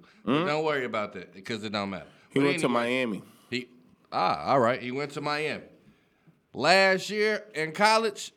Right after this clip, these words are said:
Speaker 1: he led the N C double A thirty-seven points a game. Rookie year in the N B A, twenty-five points, t-, eleven rebounds a game. Second year in the N B A,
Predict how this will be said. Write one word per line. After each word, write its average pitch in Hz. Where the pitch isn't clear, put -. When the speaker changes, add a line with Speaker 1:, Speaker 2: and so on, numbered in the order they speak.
Speaker 1:
he 139
led 160
the 151
N 165
C 160
double 147
A 143
thirty-seven 139
points 113
a 101
game. 92
Rookie 208
year 208
in 202
the 190
N 214
B 151
A, 87
twenty-five 151
points, 113
t-, -
eleven 165
rebounds 123
a 98
game. 90
Second 196
year 143
in 131
the 123
N 117
B 107
A, 82